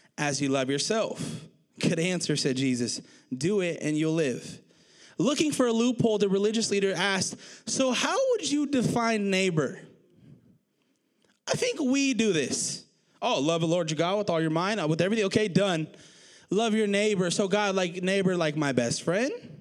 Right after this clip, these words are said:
like my, like, sibling. A-, and I think that we tap dance around, like, "God, what, what do you mean neighbor? Like, do you mean the person that cut me off on the freeway?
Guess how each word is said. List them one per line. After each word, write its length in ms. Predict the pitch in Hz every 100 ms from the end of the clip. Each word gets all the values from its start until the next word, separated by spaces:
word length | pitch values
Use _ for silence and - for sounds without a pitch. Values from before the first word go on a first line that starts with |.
| _ _ _ _ _ _ _ _ _ -
like 220 | 165 147
my, 400 | 151 131 120 131 - -
like, 200 | 131 -
sibling. 600 | - 247 262 285 294 294 - - - _ _ _ _ _ -
A-, 200 | 196 196
and 120 | 226
I 80 | 233
think 320 | - 294 330
that 180 | 302 220
we 160 | 226 247
tap 460 | - 233 240 247 226
dance 360 | 214 208 202 202
around, 240 | 196 202
like, 120 | 220
"God, 180 | 240 240
what, 160 | 240 226
what 140 | 294
do 60 | 311
you 100 | 269
mean 240 | 233 208
neighbor? 300 | 196 196 170
Like, 200 | 165 165
do 100 | 214
you 60 | 247
mean 140 | 269
the 60 | 226
person 320 | 226 226 202
that 120 | 170
cut 200 | 208 202
me 100 | 196
off 200 | 190 190
on 80 | 165
the 80 | 147
freeway? 440 | 160 160 170 170